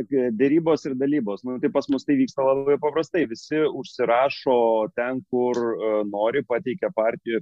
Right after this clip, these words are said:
frakcijos seniūnui, e, tam tikrą pageidavimų sąrašą. Jeigu frakcijos vadovybė mato, kad žmogus galėtų dirbti kitoj srityje,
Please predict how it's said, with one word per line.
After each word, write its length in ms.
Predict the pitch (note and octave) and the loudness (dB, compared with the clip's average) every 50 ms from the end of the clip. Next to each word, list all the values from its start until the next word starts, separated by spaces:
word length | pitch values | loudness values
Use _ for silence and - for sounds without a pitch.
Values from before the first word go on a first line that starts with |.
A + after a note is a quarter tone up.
| - - | -2 0
frakcijos 480 | A#2 A#2 - - - A2+ G#2 - - | 0 0 0 0 -4 -6 -6 -4 -4
seniūnui, 720 | A2 G#2+ G#2+ A#2 B2+ C3 B2+ C3 B2+ A#2 A2+ A2 G#2+ G2+ F#2 | -4 -4 -2 -2 2 2 2 4 4 4 4 4 4 4 2
e, 560 | - _ _ _ _ _ _ _ F#2+ G2+ F#2+ | -2 _ _ _ _ _ _ _ -2 -2 0
tam 200 | - G#2 G#2 G#2 - | 2 2 2 2 2
tikrą 240 | C3+ G#2+ - B2+ A2 - | 0 0 2 0 2 2
pageidavimų 640 | A#2+ A2 G2+ G#2+ G2 A2 A#2 B2 C3 B2+ A#2+ A2+ - | 0 2 2 2 2 2 2 2 2 0 -2 -4 -6
sąrašą. 600 | - - A2 G#2 G2+ A2+ A#2+ - - - E3 D#3+ D#3+ D3+ C3 | -4 -4 -2 -2 -2 -2 -4 -6 -6 -6 -4 -2 -2 -2 -2
Jeigu 520 | A#2 A#2 A#2+ A#2 A2+ G#2 B2 A#2+ A2+ G2+ - - | -2 -2 -4 -4 -4 -4 -4 -2 -2 -4 -4 -4
frakcijos 500 | A2+ A#2 A#2+ - - - B2 A2 - - - | -2 -2 -2 -4 -4 -4 -4 -4 -4 -4 -6
vadovybė 480 | A2 G2+ G2+ F#2+ G#2 B2+ B2 A2+ A2+ A2 | -4 -4 -4 -4 -4 -4 0 0 0 2
mato, 320 | G#2+ G#2+ A2+ - - B2+ A2+ | 2 2 2 2 0 -2 -4
kad 160 | - A2 F#2 | -4 -4 -4
žmogus 380 | G2+ A2 G#2+ G#2+ A#2+ B2+ A2 F#2+ | -2 -4 -2 0 0 0 2 2
galėtų 380 | A2 G#2+ A#2 A#2+ - - G#2 | 2 4 4 2 0 -2 -6
dirbti 300 | G#2 A2 G#2+ - - A2+ - | -6 -6 -4 -4 -6 -6 -4
kitoj 320 | G#2 - A2+ A2+ A#2 A2 - | -2 2 2 2 2 2 -2
srityje, 640 | - - - G#2 G#2 _ _ B2 A2+ G#2 G2 G#2+ | -8 -14 -16 -18 -18 _ _ 4 4 6 6 4